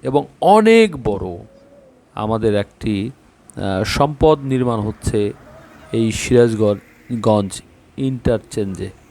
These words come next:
কারণ এখানে উ-, আহ, উত্তরবঙ্গের যত গাড়ি আছে, সমস্ত গাড়ি এক পথে এসে বিভিন্ন সময়ে অনেক বেশি, আহ, জ্যাম হতো, অনেক সময় লাগতো। ঈদের মধ্যে তো কোনো অবস্থাতেই, আহ, এই জ্যামটা,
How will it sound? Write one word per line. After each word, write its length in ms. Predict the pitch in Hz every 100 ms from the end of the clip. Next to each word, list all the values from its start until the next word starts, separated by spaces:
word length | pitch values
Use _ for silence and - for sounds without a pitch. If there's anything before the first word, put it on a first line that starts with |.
| - - - - -
কারণ 360 | 131 139 131
এখানে 260 | 160 131 151 - _
উ-, 140 | - - -
আহ, 460 | 147 139 131 127 -
উত্তরবঙ্গের 680 | 175 - 170 156 156 156
যত 240 | 139 139 151 127
গাড়ি 220 | 110 104
আছে, 360 | 101 - 98 127
সমস্ত 540 | - 120 135 - 143
গাড়ি 320 | 127 107 101 139 _ _ _ _ -
এক 280 | 143 156 -
পথে 320 | - 123 - 104
এসে 220 | - -
বিভিন্ন 380 | 160 185 196 180
সময়ে 500 | - 143 135 120 107
অনেক 460 | 120 180 202 185
বেশি, 440 | 151 143 - 143 147 _ _ _ _ - _ _
আহ, 260 | - 127 127 123
জ্যাম 300 | 110 127 127
হতো, 540 | 117 120 123 117 113 -
অনেক 340 | 120 165 180
সময় 320 | - 131 123
লাগতো। 300 | 117 110 -
ঈদের 240 | 131 139 147
মধ্যে 360 | 143 131 139
তো 200 | 143 147
কোনো 260 | - 156 180
অবস্থাতেই, 640 | 160 143 - 151 98 92
আহ, 1040 | 131 _ _ _ _ _ - 113 110 107 104
এই 220 | - 123 117
জ্যামটা, 680 | 110 113 113 107 110 104